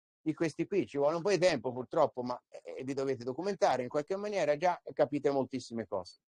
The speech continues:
E se c'è qualcuno che non è d'accordo o pensa dica delle bugie, me lo dica e ci confrontiamo in diretta, non ci sono problemi, perché io cerco di documentarvi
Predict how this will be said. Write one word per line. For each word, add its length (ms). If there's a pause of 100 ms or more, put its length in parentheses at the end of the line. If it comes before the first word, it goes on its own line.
(1040)
E 100
se 240
c'è 260
qualcuno 840 (180)
che 100
non 160
è 120
d'accordo 640
o 280
pensa 400 (280)
dica 300
delle 240
bugie, 420
me 120
lo 60
dica 320 (680)
e 80
ci 160 (100)
confrontiamo 680
in 60
diretta, 380
non 160
ci 140
sono 180
problemi, 420 (320)
perché 200
io 80
cerco 320
di 100
documentarvi 960